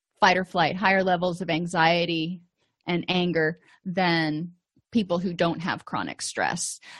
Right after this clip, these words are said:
Um, you might also follow that with, um, during pubescent years, changes in hormones also affect changes in availability of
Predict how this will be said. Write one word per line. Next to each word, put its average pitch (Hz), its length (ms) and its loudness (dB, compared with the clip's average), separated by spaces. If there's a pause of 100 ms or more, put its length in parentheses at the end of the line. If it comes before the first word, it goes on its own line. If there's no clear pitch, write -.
(160)
Um, 131 520 -4 (600)
you 220 120 4
might 208 200 4
also 208 280 2
follow 196 400 4
that 180 540 0 (400)
with, 190 500 4 (320)
um, - 360 -8 (540)
during 190 640 2 (340)
pubescent 196 460 2
years, 143 540 -4 (880)
changes 196 500 0
in 185 100 -2
hormones 175 640 -2
also 185 440 2
affect 175 540 -2
changes 170 680 -4
in 165 240 -2
availability 175 800 0
of 160 500 0